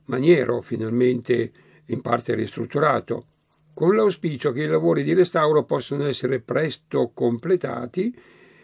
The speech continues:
e l'edificio storico possa ritornare al suo antico splendore ed essere a disposizione dei legnanesi per varie manifestazioni cittadine.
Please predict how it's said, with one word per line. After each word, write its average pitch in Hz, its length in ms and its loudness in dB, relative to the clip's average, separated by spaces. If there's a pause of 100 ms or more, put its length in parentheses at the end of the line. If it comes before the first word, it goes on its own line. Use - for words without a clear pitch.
e 180 140 0
l'edificio 190 600 0
storico 123 600 0 (160)
possa - 580 -4
ritornare 135 600 -2
al 120 120 -2
suo 135 120 -12
antico 123 400 -8
splendore 113 680 -4 (960)
ed 117 440 -4
essere 160 580 0 (460)
a 110 140 -12
disposizione 123 920 -2
dei 113 160 0
legnanesi 135 720 2 (300)
per 196 160 2
varie 120 320 2
manifestazioni 117 1000 -2
cittadine. 113 680 -8